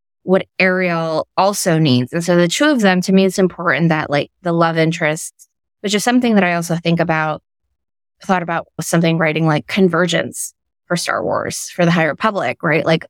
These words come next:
what does this couple actually bring to each other? And so that's really how I ground my heroes, because they have to be heroes. They have to be heroic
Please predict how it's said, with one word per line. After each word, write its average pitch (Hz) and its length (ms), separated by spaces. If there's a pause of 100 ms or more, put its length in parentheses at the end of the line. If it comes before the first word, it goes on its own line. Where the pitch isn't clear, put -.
(100)
what 196 200
does 269 140
this 254 160
couple 180 680 (720)
actually 175 760
bring 160 540 (360)
to 170 180
each 147 180
other? - 500 (400)
And 170 200
so 165 300 (400)
that's 208 240
really 202 200
how 180 240
I 156 120
ground 156 520
my 160 100
heroes, 185 640
because 226 280
they 226 80
have 240 220
to 226 80
be 208 100
heroes. 277 420
They 175 60
have 170 180
to 170 60
be 170 100
heroic 82 520